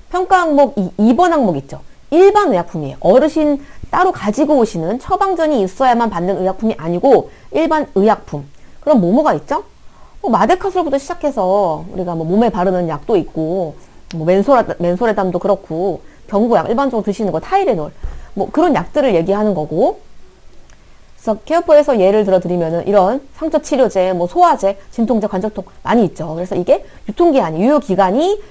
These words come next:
현재 시점보다 훨씬, 예, 뒤에 있어야겠죠. 하루라도, 그쵸? 예. 그리고 이제 폐기를 하셔서 이제 확인하시면 되는데, 어, 날짜가 지나면 이게 자동으로 사라지긴 해요.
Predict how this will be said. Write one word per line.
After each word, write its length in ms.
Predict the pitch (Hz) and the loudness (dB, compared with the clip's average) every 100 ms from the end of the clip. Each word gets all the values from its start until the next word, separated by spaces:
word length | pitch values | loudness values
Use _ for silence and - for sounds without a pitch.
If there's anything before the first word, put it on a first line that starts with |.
| - | -4
현재 240 | 370 381 | 0 0
시점보다 640 | 370 - 226 180 190 269 370 | 0 -2 0 0 2 2 -2
훨씬, 300 | 403 - 453 523 - - 185 | -4 -2 -2 -4 -10 -10 -10
예, 80 | |
뒤에 220 | 170 311 240 | -2 2 2
있어야겠죠. 440 | - 226 151 - | 2 0 0 -6
하루라도, 500 | - 359 330 202 - | -2 0 2 0 -4
그쵸? 460 | 196 - 165 311 - - - | -10 -4 -2 -2 -6 -20 -10
예. 180 | 160 151 - - | -10 -10 -14 -4
그리고 220 | 220 247 | 0 2
이제 100 | 175 | 0
폐기를 540 | - 349 359 311 262 233 | 0 0 2 4 4 2
하셔서 420 | 233 240 196 185 | -4 0 2 2
이제 100 | 180 | 0
확인하시면 460 | 285 311 302 247 | -2 -2 0 -2
되는데, 460 | 175 170 170 294 330 - 226 - | -4 -4 2 2 2 -8 -20 -12
어, 140 | - - - | -10 -8 0
날짜가 360 | 190 262 349 | 2 4 4
지나면 320 | 339 208 240 208 | 4 2 2 2
이게 100 | 196 | 0
자동으로 340 | 175 226 226 | 0 0 0
사라지긴 460 | 233 381 392 214 269 | 0 -2 -2 -2 0
해요. 360 | 302 196 233 | 0 -2 -4